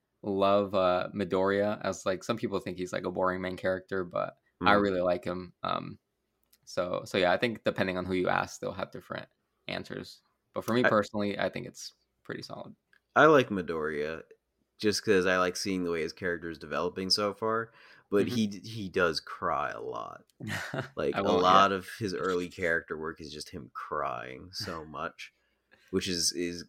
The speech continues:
Speaker 2: can be kind of obnoxious. I think all the characters are well written. I think the arcs are well written.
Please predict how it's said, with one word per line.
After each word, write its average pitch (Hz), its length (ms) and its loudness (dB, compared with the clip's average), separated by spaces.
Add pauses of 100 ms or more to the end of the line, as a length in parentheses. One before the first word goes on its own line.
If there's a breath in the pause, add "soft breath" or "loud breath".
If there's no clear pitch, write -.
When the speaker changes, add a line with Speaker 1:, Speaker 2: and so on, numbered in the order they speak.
(140)
Speaker 2:
can 87 280 -2
be 90 100 -6
kind 90 220 -4
of 90 80 -2
obnoxious. 90 460 -6
I 92 80 0
think 131 160 2
all 107 120 4
the 98 80 -2
characters 95 480 0
are 92 80 -2
well 92 160 0
written. 92 260 2
I 87 60 -6
think 90 180 -8
the 80 100 -4
arcs 82 320 -2
are 85 80 -6
well 82 160 -6
written. 80 440 -8